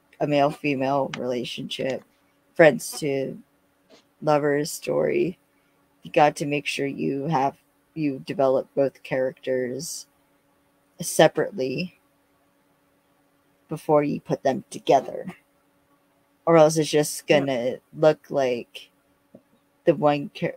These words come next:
Speaker 1: like,
Speaker 2: It
Speaker 1: the
Speaker 2: was
Speaker 1: fe-, usually this is the female character. The female character is only exclusively there for the male love interest.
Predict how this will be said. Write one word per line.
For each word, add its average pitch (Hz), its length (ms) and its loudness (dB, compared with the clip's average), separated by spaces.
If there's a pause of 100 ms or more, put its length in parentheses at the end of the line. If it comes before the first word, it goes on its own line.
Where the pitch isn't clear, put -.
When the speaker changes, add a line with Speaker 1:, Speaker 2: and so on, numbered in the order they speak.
(120)
Speaker 1:
like, 202 140 0
Speaker 2:
It - 20 2
Speaker 1:
the - 60 0
Speaker 2:
was 180 140 -2
Speaker 1:
fe-, - 220 -10
usually 180 380 4
this 160 160 -4
is - 60 -14
the 147 80 -6
female 135 420 -4
character. - 760 -12 (840)
The 170 60 -12
female 156 360 2
character 139 440 -4
is 135 140 -4
only 135 260 -6
exclusively 139 880 -8
there 123 540 -4 (800)
for 147 160 0
the 127 280 0 (260)
male 139 420 0
love 127 240 -2
interest. - 800 -12